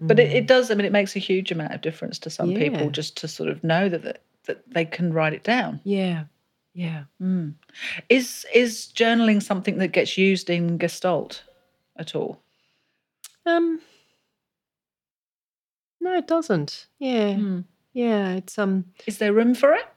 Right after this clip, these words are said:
Speaker 1: do you think, in your practice?
Speaker 2: Absolutely. I mean, this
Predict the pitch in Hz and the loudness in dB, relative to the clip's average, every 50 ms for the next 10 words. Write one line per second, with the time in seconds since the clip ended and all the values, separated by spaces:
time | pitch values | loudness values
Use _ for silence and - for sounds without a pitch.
0 | - 190 - _ _ _ _ _ - - 233 220 - 247 254 262 240 - 233 220 | -18 -18 -18 _ _ _ _ _ -8 -8 -6 -2 0 0 0 0 -2 -2 -2 0
1 | 214 214 208 208 - - - - - 233 247 254 - - - _ _ _ _ _ | 0 0 0 -2 -2 -4 -6 -6 -6 -6 -6 -6 -8 -12 -16 _ _ _ _ _
2 | _ _ _ _ _ _ _ _ _ _ _ _ _ _ _ - 427 - - - | _ _ _ _ _ _ _ _ _ _ _ _ _ _ _ -8 -8 -6 -6 -6
3 | 156 143 147 175 269 349 320 202 151 135 147 127 170 190 190 196 196 185 196 196 | -4 0 2 2 2 2 2 2 2 2 0 2 2 4 4 4 4 4 2 2